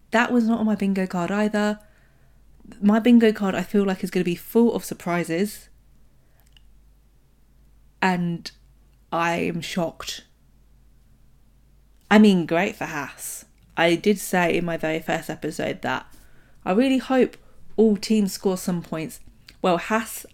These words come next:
are scoring points. So good for them. I, I, it just, I'm shocked, but in a good way. I'm shocked, but in a good way.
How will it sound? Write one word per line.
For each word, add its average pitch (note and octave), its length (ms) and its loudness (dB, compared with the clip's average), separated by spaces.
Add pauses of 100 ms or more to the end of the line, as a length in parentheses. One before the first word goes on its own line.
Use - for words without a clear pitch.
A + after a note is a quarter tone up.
are D#3 260 -2
scoring F3+ 540 0
points. - 680 -8 (1200)
So E3+ 180 -2
good - 220 -2
for - 140 -6
them. D#3 380 -4 (600)
I, F3+ 180 -4
I, F3 300 -8 (1400)
it D4 180 -2
just, - 340 -2
I'm G3 320 0
shocked, - 500 -4
but - 120 -2
in A#3+ 80 6
a A#3 40 8
good G3+ 200 -2
way. F#3 300 -8 (400)
I'm G#3 140 2
shocked, - 520 -6 (140)
but F3 180 -4
in F#3 80 0
a F3+ 80 -2
good F3 180 -6
way. E3+ 300 -8